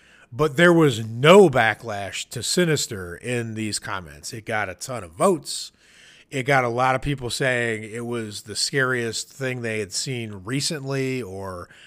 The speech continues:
that it traumatized them or marked them in some way. I have to admit, the "Don't worry, Daddy, I'll make you famous again" line is one of my favorite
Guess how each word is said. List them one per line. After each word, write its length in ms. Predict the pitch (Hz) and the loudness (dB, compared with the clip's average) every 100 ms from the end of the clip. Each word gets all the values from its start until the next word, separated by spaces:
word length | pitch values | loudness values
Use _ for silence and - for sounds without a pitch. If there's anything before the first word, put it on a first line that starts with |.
| - _ | -20 _
that 280 | 139 113 98 - | -4 -4 -4 -12
it 140 | 107 | -12
traumatized 840 | - 160 151 151 147 151 135 131 120 | -4 2 4 2 0 2 2 0 -2
them 300 | 123 113 98 | -4 -4 -8
or 80 | 92 | -6
marked 380 | 113 143 143 | 2 2 2
them 220 | 147 135 131 | -2 -2 -2
in 80 | |
some 240 | 123 131 120 | -6 -6 -4
way. 320 | 117 110 107 - _ _ _ - - | -4 -4 -4 -10 _ _ _ -18 -6
I 100 | 139 | 2
have 280 | 156 180 - | 6 6 6
to 160 | 160 | 2
admit, 520 | 139 139 151 131 - | 2 2 2 2 -4
the 600 | 120 117 120 117 110 104 - _ _ _ - | -8 -2 0 0 -2 -4 -10 _ _ _ -2
"Don't 220 | 139 165 | 2 4
worry, 280 | 147 139 120 | 4 4 2
Daddy, 520 | 110 107 104 101 98 | 0 0 0 -2 -6
I'll 220 | - 135 151 | 0 2 4
make 280 | 143 135 | 2 0
you 100 | 123 | -4
famous 480 | 101 131 123 120 107 | -6 -4 -4 -4 -6
again" 420 | 120 107 98 98 | -6 -4 -6 -8
line 540 | 95 98 92 90 90 90 _ _ - | -10 -10 -10 -10 -12 -18 _ _ -10
is 160 | 123 143 | -4 2
one 160 | 160 | 4
of 180 | 147 120 | 4 2
my 120 | 127 | 0
favorite 680 | - - 139 147 127 110 101 | 0 0 2 2 0 -6 -8